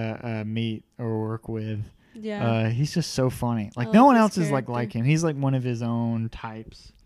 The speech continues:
Speaker 2: Yeah.
Speaker 1: Uh, the way he just, like, talks is, he speaks his own language. He's such a great actor, too. He, uh, he's in those apartment commercials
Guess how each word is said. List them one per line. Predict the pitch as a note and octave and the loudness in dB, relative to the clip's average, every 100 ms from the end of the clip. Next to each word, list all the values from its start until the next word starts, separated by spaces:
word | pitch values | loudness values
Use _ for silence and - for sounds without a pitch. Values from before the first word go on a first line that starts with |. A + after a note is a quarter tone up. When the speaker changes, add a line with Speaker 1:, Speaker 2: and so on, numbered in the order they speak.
| C#4 C4+ _ _ _ | -20 -20 _ _ _
Speaker 2:
Yeah. | A#3+ A3+ A3 | -18 -16 -8
Speaker 1:
Uh, | B2 A#2 A2+ A2+ A2+ - | -4 -2 -2 -6 -10 -12
the | B2+ | -8
way | B2+ C3+ C3+ | -4 -2 -2
he | C3 C3 | -2 -2
just, | B2+ A#2+ B2 | -4 -6 -10
like, | A#2 A2 - _ _ - | -8 -8 -10 _ _ -12
talks | - A#2 G#2+ G#2 - - - | -4 -2 -2 -6 -14 -14 -8
is, | B2 A#2 A2 - - | -6 -6 -8 -16 -10
he | B2 | -8
speaks | - D3+ D3 | -2 -2 0
his | B2+ A#2 | -4 -4
own | A2 G#2+ | -2 -2
language. | G#2+ A2 G#2 G#2 - _ _ _ - | -4 -6 -8 -12 -20 _ _ _ -6
He's | C#3 | -2
such | F#3 - | -2 -2
a | |
great | B2+ A2+ | -4 -4
actor, | A2 G#2+ A2 | -4 -6 -12
too. | - A2+ G#2 _ _ _ _ _ _ _ _ _ _ _ _ _ _ _ _ _ _ _ _ _ - | -10 -10 -10 _ _ _ _ _ _ _ _ _ _ _ _ _ _ _ _ _ _ _ _ _ -16
He, | - B2 A2+ | -4 -2 -2
uh, | A2 A2 A2+ - - _ _ _ _ - - | -4 -8 -10 -12 -16 _ _ _ _ -20 -16
he's | B2+ | -10
in | B2+ B2 | -6 -4
those | A2+ | -2
apartment | A2 - A#2 - - - | -2 -2 -4 -6 -16 -14
commercials | - - B2 C#3+ - | -14 -12 -14 -14 -16